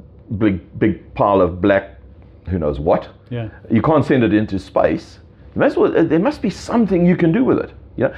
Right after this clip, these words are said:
Speaker 1: Is that kind of the things that you guys are seeing happening, or?
Speaker 2: I think it is, and I think the, the, we're, s-, we're seeing an increase in that kind of ability to look at,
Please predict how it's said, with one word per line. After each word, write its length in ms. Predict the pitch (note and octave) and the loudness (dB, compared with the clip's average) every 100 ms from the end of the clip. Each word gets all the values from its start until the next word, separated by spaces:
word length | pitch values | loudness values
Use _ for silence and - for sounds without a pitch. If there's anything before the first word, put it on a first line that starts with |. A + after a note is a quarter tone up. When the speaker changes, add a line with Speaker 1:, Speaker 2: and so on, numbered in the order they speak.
| - | -4
Speaker 1:
Is 140 | E3+ E3+ | 0 2
that 240 | C4+ - | 0 0
kind 180 | C#4 C#4+ | -2 0
of 100 | G3+ | 0
the 80 | G3 | 0
things 300 | G3+ G3+ F#3+ | 0 -2 -2
that 160 | F3+ E3+ | -4 -2
you 80 | |
guys 200 | D#3+ E3+ | 0 2
are 80 | A#2+ | 0
seeing 400 | - - C3+ D#3+ | -2 0 2 2
happening, 420 | E3+ F3+ F#3+ A3+ - | 2 0 -2 -2 0
or? 380 | G2 G2+ G2 - - - | 2 4 2 -4 -18 -10
Speaker 2:
I 100 | C#3+ | -4
think 220 | A3 F3+ | 0 2
it 80 | G3 | 2
is, 180 | D#3+ | 2
and 100 | D3 | 2
I 60 | D3 | 0
think 240 | C#3+ E3+ | 0 -2
the, 140 | D#3 C3+ - E3 | 0 0 -2 -2
the, 240 | C#3 C3+ - - - F#3+ - - - - | 2 0 -2 -16 -20 -18 -16 -16 -18 -8
we're, 200 | E3+ C#3 | 0 0
s-, 180 | C3 - | 0 -2
we're 120 | C#3+ C3+ | -2 0
seeing 240 | D#3+ D3+ | 2 2
an 60 | C3+ | 4
increase 440 | C3+ C3+ B2+ - | 0 0 -4 0
in 120 | B2 | 2
that 180 | B2 - | 2 -2
kind 200 | - A#2+ | -2 0
of 120 | A#2 - - | -2 -6 -6
ability 460 | - C3+ C3 A2+ A#2+ | -4 0 0 0 -4
to 100 | A#2+ | 0
look 200 | B2 B2 | 0 0
at, 120 | A#2+ | -2